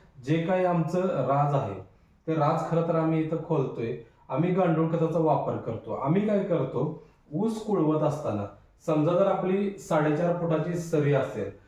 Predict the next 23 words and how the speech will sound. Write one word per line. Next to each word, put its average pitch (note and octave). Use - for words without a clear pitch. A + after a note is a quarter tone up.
तर G3
आम्ही G3+
काय G3
करतो, C#3
समजा D3+
जर E3+
हे E3
आपला E3+
ऊस E3
आहे A#2
तर G3+
या F#3
ऊसाच्या E3+
एका E3+
पूर्ण G3
बाजूला F3
आम्ही F#3
रासायनिक D#3
खत C#3+
टाकतो C#3
आणि F3
दुसऱ्या D#3
पूर्ण F#3+